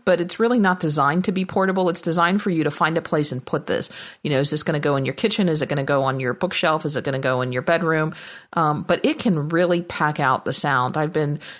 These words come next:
you know, using it the last couple of weeks to listen to podcasts and to listen to Christmas music. Um, and, you know, the, the, it connects via Bluetooth, which means it'll work with just about anything. Uh, the audio is, is really crisp and clear. It,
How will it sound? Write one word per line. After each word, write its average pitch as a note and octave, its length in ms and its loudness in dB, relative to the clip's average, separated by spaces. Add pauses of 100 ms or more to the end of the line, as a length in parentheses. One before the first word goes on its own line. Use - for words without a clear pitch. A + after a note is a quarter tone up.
(120)
you F#3 80 2
know, D#3+ 60 2
using G3+ 340 2
it F#3 80 2
the F3+ 100 2
last D#3+ 240 2
couple F3 220 -2
of D#3 120 -2
weeks D3 260 -2
to - 80 -6
listen D#3 280 -4
to - 80 -8
podcasts F3+ 580 0
and D3 120 -2
to - 100 -8
listen D#3 220 -4
to C#3 60 -4
Christmas E3+ 440 -2
music. D#3+ 480 -2 (380)
Um, C#3 400 -2
and, D3+ 340 -2
you D#3 120 -4
know, C#3 120 0
the, C#3 400 2
the, D3 120 0
it D3 240 -6
connects G3+ 320 0
via E3+ 180 2
Bluetooth, D#3 480 -2
which D3 160 -4
means D3+ 160 -2
it'll C#3+ 160 -2
work C#3 220 -2
with C#3+ 100 -6
just C#3 160 -6
about A2+ 220 0
anything. C#3 580 -4 (400)
Uh, B2+ 160 -2
the D3+ 160 -4
audio F3 440 4
is, C#3+ 260 0
is D3+ 180 -2
really F3 320 2
crisp F3 400 -2
and D#3 100 0
clear. D3 380 0
It, D3 160 -4